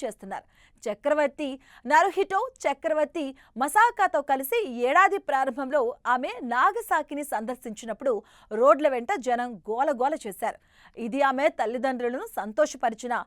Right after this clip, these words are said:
మహిళను చక్రవర్తిగా అంగీకరించని జపాన్ సామ్రాజ్య చట్టంతో రెండు వేల ఏళ్ల జపాన్ రాచరిక మనుగడ ప్రమాదంలో పడింది. రాజకుటుంబంలో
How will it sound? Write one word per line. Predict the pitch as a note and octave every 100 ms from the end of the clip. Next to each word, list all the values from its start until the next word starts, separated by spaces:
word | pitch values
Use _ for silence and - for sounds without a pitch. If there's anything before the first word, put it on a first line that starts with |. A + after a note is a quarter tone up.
| _ - -
మహిళను | A3+ C#4+ E4 A4 G4 F4+
చక్రవర్తిగా | - A#3+ A#3 F4+ F#4+ F#4 E4+ E4+
అంగీకరించని | D#4 B3+ C#4 D#4+ D#4 D4 C4+ C#4+ B3+
జపాన్ | G3+ A3+ E4 G4 F#4+
సామ్రాజ్య | C#4 A3+ B3+ F4 F4+ E4
చట్టంతో | B3+ G#3+ A3 G#3+ - _ _ - A3+
రెండు | C#4 E4+ F4+
వేల | E4+ -
ఏళ్ల | G3+ F#3+ D4+ F#4 F4
జపాన్ | A3+ B3+ - F4 D#4
రాచరిక | A#3 B3 C#4+ F4+ E4
మనుగడ | C4 A3+ A#3+ C#4 B3+
ప్రమాదంలో | - F#3 B3 C4+ C4+
పడింది. | - F3+ F3+ - _ _ _ G3+
రాజకుటుంబంలో | A3+ B3+ D4+ B3+ A3 G#3+ G#3 A3 G4